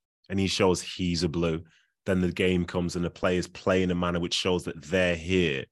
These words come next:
and they're fighting for the cause, just like you went to the stadium itself. I think it's, it could,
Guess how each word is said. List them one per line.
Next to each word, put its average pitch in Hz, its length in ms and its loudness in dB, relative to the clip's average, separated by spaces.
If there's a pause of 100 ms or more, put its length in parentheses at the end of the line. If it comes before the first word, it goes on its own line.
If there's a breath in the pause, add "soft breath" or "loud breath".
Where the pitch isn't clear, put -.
(320)
and 90 160 -2
they're 92 140 4
fighting 90 400 2
for - 180 -6
the 82 80 -6
cause, 87 380 0
just - 260 -2
like 87 280 0
you 90 160 0
went 85 180 0
to - 60 -8
the 85 80 -2
stadium 82 400 -2
itself. - 580 0 (560)
I 90 60 -8
think 101 100 2
it's, 95 140 -4
it 95 240 -6
could, 104 200 2